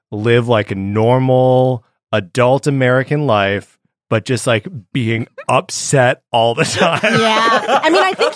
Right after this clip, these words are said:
Speaker 2: you've really nailed the feeling of that
Speaker 1: Is that it?
Speaker 2: show. Yeah, and she's the honeypot.
Speaker 1: She's the honey.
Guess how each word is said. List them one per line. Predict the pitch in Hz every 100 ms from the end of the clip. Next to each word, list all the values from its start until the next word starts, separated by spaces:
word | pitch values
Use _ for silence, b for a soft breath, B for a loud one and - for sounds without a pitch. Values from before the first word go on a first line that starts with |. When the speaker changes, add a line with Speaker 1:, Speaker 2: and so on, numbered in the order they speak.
| 622
Speaker 2:
you've | 640 254
really | 254 254 294 262
nailed | 220 208 202 226 185 180 - -
the | 185 202
feeling | - 208 208 185
of | 170
that | 160
Speaker 1:
Is | 196
that | 208 202
it? | 202
Speaker 2:
show. | 247 165 165 b b -
Yeah, | 220 226 185 -
and | 214 -
she's | - 269 262
the | 214
honeypot. | 185 196 196 131 - - _ _ _ _ -
Speaker 1:
She's | - 170 185 151
the |
honey. | 143 147